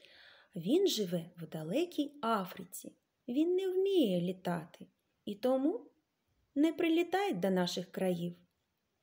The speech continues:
Але йому дуже завжди було цікаво, як же живуть птахи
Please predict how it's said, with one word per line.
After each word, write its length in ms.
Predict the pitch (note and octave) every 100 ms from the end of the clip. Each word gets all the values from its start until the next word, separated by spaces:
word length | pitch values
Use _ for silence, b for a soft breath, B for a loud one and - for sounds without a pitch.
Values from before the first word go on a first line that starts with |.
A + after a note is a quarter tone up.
| _ _ _ _
Але 220 | F3+ F#3
йому 220 | F#3 F3+
дуже 400 | E3 A3 E4 F#4+
завжди 380 | C#4 C4+ A#3 A3
було 200 | G3+ G3+
цікаво, 640 | G3+ A3 - F#3+ E3 E3 F3 b b b
як 360 | F3+ G3+ G#3 E3+
же 120 | F3+
живуть 680 | E3 E3+ E3 D#3+ A#3 A3+ b b -
птахи 440 | - G#3+ A3 -